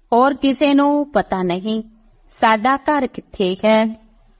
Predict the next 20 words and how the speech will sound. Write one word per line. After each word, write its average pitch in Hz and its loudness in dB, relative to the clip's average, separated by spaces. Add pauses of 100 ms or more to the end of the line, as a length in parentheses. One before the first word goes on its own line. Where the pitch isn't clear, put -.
(220)
ਘਰ 233 2
ਵਿੱਚ 247 -4
ਕਿਵੇਂ, 269 0
ਕਦੋਂ 254 0
ਜਾਵਾਂਗੇ। 185 -2 (640)
ਮੁਕਤੀ 247 0
ਵਿੱਚ 294 -2
ਜਾਣ 277 2
ਦੇ 277 2
ਲਈ 277 2
ਕਿੰਨਾ 226 0
ਮੱਥਾ 196 -2
ਮਾਰਦੇ 185 -2
ਨੇ, 233 2
ਕਿੰਨੇ 185 -4
ਗੁਰੂ 180 -4
ਕਰਦੇ 220 0
ਨੇ। 226 0 (640)
ਜਨਮ 247 2
ਜਨਮਾਂਤਰ 185 -2